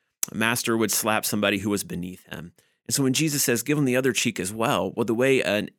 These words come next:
equals would fight is you would punch and, uh, and you would go hand to hand that way.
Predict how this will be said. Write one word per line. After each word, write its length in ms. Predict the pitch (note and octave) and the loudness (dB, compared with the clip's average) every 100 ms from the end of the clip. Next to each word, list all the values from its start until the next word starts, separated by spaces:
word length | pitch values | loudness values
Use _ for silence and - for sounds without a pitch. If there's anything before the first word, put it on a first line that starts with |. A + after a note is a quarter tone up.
| _ | _
equals 420 | D#3+ D#3+ C3 A2+ | -4 0 2 2
would 140 | G2 G2 | 2 -2
fight 420 | - E2+ G#2 - - | 0 0 -2 -6 -6
is 160 | A2+ | -2
you 80 | A#2 | -2
would 140 | A2+ | -2
punch 480 | - - A2 F2+ - - _ _ - | -4 -2 -2 -2 -4 -6 _ _ -4
and, 300 | A#2 A#2 A#2+ | 0 2 2
uh, 220 | A2 G#2+ | 2 2
and 180 | E2+ A2 | 0 0
you 80 | A2+ | 0
would 120 | A2 | 0
go 160 | A2+ A2 | 2 2
hand 280 | G#2+ A#2+ G#2 | 2 0 0
to 40 | |
hand 260 | A2 A2 G2+ | 0 0 0
that 200 | A2 C#2 | -2 -2
way. 280 | E2 D2+ | -4 -4